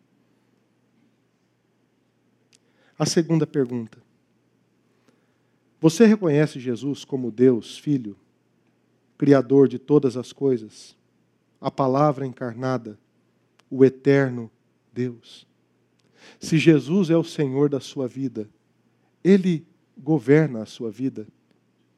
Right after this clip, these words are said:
Ele é o seu Deus. Terceira e última pergunta.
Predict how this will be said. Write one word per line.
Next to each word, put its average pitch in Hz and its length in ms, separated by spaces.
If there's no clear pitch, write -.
Ele 147 280
é 147 60
o 127 100
seu - 360
Deus. 127 560
Terceira 147 480
e 120 80
última 113 260
pergunta. 110 480